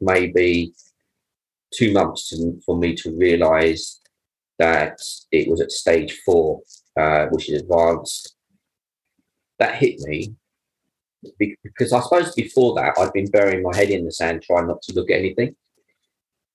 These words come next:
Uh, my wife instantly knew because she,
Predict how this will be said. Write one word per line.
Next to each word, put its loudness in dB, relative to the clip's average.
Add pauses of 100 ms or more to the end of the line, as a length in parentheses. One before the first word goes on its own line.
(120)
Uh, 2
my 4
wife 2 (200)
instantly -2
knew 2
because -8
she, -4